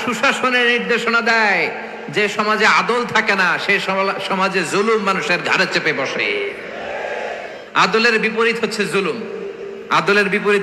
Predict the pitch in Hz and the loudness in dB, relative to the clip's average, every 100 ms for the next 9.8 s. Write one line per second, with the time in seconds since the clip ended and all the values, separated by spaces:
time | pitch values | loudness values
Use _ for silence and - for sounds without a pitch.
0 | 196 143 110 - - - - - - - | 0 -4 -4 -8 -8 -8 -10 -8 -8 -8
1 | 120 117 170 180 202 196 170 156 185 175 | -8 -2 0 2 0 2 2 2 4 4
2 | 180 170 156 - - - - - - - | 2 0 -2 -4 -8 -10 -12 -12 -6 -6
3 | - - 185 165 151 - 175 185 196 190 | 0 0 4 4 4 2 0 0 0 2
4 | 156 143 160 196 - 175 151 120 110 - | 2 2 2 2 2 -2 -2 -6 -6 -10
5 | - - 185 202 202 175 214 208 220 214 | -12 0 2 4 2 4 2 2 0 0
6 | 190 202 196 196 185 185 170 160 151 131 | 2 2 2 2 0 2 2 2 0 -2
7 | 107 95 - - - - - - - - | -2 -4 -8 -8 -10 -12 -14 -16 -18 -20
8 | - - - - - - - - - - | -20 -20 -20 -20 -20 -20 -20 -20 -20 -20
9 | - - 160 190 196 214 208 135 | -20 0 2 2 2 2 4 2